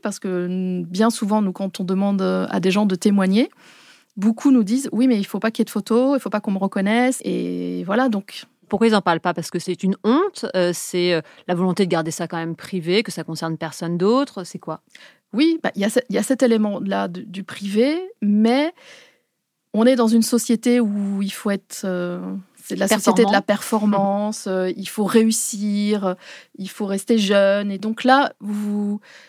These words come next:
Speaker 1: vous montrez quoi ? Vous montrez de l'échec, vous montrez que f-,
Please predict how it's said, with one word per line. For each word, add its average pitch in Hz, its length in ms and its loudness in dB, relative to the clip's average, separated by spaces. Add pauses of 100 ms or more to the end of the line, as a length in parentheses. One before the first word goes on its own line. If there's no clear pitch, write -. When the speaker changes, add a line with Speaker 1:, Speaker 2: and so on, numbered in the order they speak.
(360)
Speaker 1:
vous 220 140 2
montrez 226 300 2
quoi ? 240 240 2
Vous 214 140 0
montrez 208 340 -2
de 196 60 -6
l'échec, 247 520 0
vous 202 120 -2
montrez 208 400 0
que 214 440 0
f-, - 100 -12